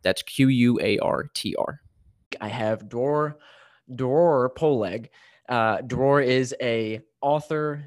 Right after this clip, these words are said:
He is a, uh, has history in private equity. He,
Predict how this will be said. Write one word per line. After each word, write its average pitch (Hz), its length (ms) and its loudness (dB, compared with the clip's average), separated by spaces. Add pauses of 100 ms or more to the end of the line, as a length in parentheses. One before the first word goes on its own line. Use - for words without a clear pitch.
He 110 400 -12
is 104 500 -8
a, 92 340 -10
uh, 101 260 -16
has 107 240 -12
history 143 260 -6
in 107 100 -6
private 104 320 -6
equity. 131 480 -2
He, 110 540 -12